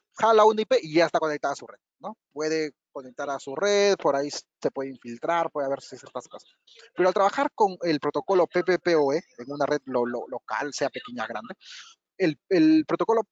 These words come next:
P P P O E que hace, eh, crea usuario y contraseña, ¿no? Entonces, al crear usuario y contraseña, ¿no? Co-, eh, en la parte de P P P O E, este, cliente y este usuario,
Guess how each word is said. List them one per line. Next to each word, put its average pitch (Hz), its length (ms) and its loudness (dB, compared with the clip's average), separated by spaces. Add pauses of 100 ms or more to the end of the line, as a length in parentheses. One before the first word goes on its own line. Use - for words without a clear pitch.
P 214 100 -16
P 214 140 4
P 208 120 0
O 208 100 2
E 196 80 -2
que 214 120 -2
hace, 196 320 0
eh, 147 280 -4 (160)
crea 202 320 4
usuario 208 500 -2
y - 20 -14
contraseña, 156 640 -4 (260)
¿no? 240 200 -10 (160)
Entonces, 156 440 -4 (140)
al 151 160 2
crear 247 200 2
usuario 233 260 -2
y - 40 -10
contraseña, 170 680 -2
¿no? 139 160 -8
Co-, 135 280 -2
eh, 127 220 -6
en 135 100 -4
la 123 180 0
parte 151 360 0
de 113 560 -4
P 139 120 -4
P 139 80 -8
P 151 120 -4
O 147 160 4
E, 151 200 2 (1300)
este, 120 580 -6 (1120)
cliente 139 400 -2
y 123 40 0
este 113 180 -8
usuario, 139 320 -4